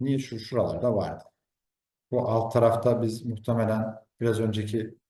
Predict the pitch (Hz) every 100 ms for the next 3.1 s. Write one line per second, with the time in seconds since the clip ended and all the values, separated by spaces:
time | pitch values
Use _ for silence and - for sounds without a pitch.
0 | _ - 117 113 110 117 110 107 - 127
1 | 139 151 107 113 240 - - 120 123 151
2 | 160 156 123 107 110 156 143 123 147 220
3 | -